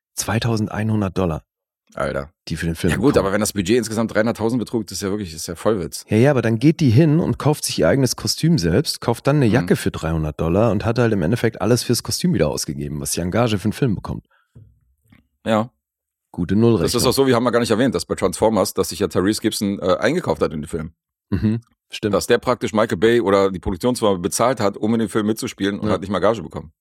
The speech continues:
Speaker 2: Wie krass ist das denn?
Speaker 1: Mhm. <laughs>
Speaker 2: Ich meine, es gibt bestimmt so Projekte, wo man als Schauspieler denkt, „Ach komm, hier kratze ich meine letzten Ersparnisse zusammen, das ist auf jeden Fall eine gute Chance. Äh, ist ein Riesenfilm oder ein geiler Regisseur, mit dem wollte ich mal was machen.“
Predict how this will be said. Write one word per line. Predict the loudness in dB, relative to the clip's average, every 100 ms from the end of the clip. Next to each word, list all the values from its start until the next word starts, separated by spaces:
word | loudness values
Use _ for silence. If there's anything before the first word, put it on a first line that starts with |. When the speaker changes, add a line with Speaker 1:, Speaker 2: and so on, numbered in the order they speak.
| _
Speaker 2:
Wie | -6
krass | -4 -2
ist |
das | -4 -4
denn? | -8 -4
Speaker 1:
Mhm. | -2 -2 -4 -10 _ _ _ -8 -8 -10 -20 _ _ -12
<laughs> | -10 -10 -14 -20 -20 _ _ _ -20 -18
Speaker 2:
Ich | -12 -6
meine, | -2
es | -2
gibt | -4 -4
bestimmt | -2 -2
so | -6
Projekte, | -4 -2 -2 -4
wo | -6
man | -4
als | -2
Schauspieler | -2 -2 -4 -4
denkt, | -4
„Ach | -6
komm, | -6 -6
hier | -6 -4
kratze | -4 -4
ich | -4
meine | -4
letzten | -2 -4 -4
Ersparnisse | -6 -4 -4 -6
zusammen, | -4 -2 -2
das |
ist | -6
auf |
jeden | -6 -6
Fall |
eine | -4
gute | -6 -4
Chance. | 2 2 0 -6
Äh, | -4 -4
ist | -6
ein | -8
Riesenfilm | -6 -6 0 2 2
oder | 0
ein | 0
geiler | 0 0
Regisseur, | 0 -2 0 0
mit | 0
dem | -4
wollte | -2
ich | -2
mal | -2
was | -2
machen.“ | -2 -2 -8